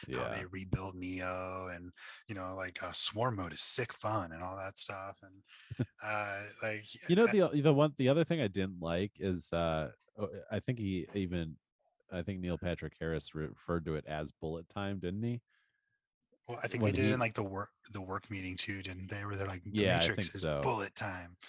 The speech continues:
Speaker 2: Right. So, like, he, so, uh, the analyst character, uh, Neil Patrick Harris, the analyst, he, uh, did something where he could, like, basically slow down everything, even Neo. And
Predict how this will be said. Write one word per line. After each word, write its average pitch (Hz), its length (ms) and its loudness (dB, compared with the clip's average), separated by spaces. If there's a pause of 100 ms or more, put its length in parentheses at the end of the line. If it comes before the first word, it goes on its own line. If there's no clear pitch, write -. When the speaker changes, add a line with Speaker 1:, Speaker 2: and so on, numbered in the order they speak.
(180)
Speaker 2:
Right. 92 540 2
So, 120 180 4
like, 101 420 2 (420)
he, 110 320 -4 (100)
so, 98 400 0 (340)
uh, - 40 -20 (880)
the 101 180 0
analyst 95 480 2
character, 87 360 0
uh, 80 180 -2
Neil 98 320 -2
Patrick 87 340 -4
Harris, 80 260 -2
the 85 140 -4
analyst, 80 360 -2
he, 85 280 -4 (560)
uh, 71 720 -2 (1160)
did 90 240 0
something 90 380 0
where 82 120 4
he 82 120 -2
could, 78 140 -8
like, 76 180 -2
basically 90 360 0
slow 90 280 2
down 78 160 2
everything, 78 420 0
even 80 340 -2
Neo. 76 560 -2 (500)
And 78 680 0